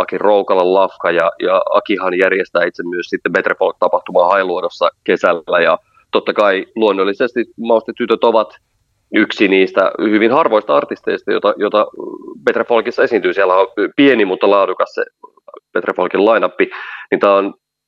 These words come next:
tässä on jännä, että onko tässä tulossa tämmöistä, niinku, patternia, miten tässä nyt toimitaan. Ja siitä, tästä päästään tuohon mainstreamiin, koska mä ajattelin, että mainstreamissa ei tähän, tällaiseen oikein voida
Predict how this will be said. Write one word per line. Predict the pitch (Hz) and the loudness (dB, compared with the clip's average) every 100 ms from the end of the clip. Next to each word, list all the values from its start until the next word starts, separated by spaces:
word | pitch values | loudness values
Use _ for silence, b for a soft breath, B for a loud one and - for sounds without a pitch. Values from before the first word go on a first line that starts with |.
| _ | _
tässä | 110 110 | 0 2
on | |
jännä, | 120 147 127 | 2 2 0
että | 107 | -4
onko | 104 | -8
tässä | 113 - | -12 -4
tulossa | 120 107 | -4 -2
tämmöistä, | 110 107 - 101 - _ _ - B | -4 -4 -2 -2 -4 _ _ -20 B
niinku, | 104 101 | -8 -8
patternia, | - 131 - 107 101 101 92 | -4 -4 -2 -2 0 2 2
miten | 98 92 95 | 2 0 0
tässä | 101 92 | -2 -2
nyt | 98 - | -6 0
toimitaan. | 123 110 98 - 92 92 - B B - | 2 2 0 0 0 0 -8 B B -2
Ja | 110 110 _ - | -2 -2 _ -6
siitä, | - 135 135 | 0 2 0
tästä | - 147 - | 0 -2 0
päästään | 123 117 113 | 0 0 -2
tuohon | 113 135 | 0 0
mainstreamiin, | 160 131 98 90 90 | 0 0 0 0 -2
koska | 98 - | -4 -2
mä | 110 135 | 2 2
ajattelin, | 131 - 98 95 | 0 0 0 0
että | 95 104 | -2 0
mainstreamissa | 123 147 107 95 90 - 98 | 0 2 0 -2 -2 0 0
ei | 95 | 0
tähän, | 98 101 - _ | -2 -2 -6 _
tällaiseen | 120 120 - 95 | 0 2 2 2
oikein | 101 98 - 104 101 | 2 2 2 0 2
voida | 110 107 | 2 2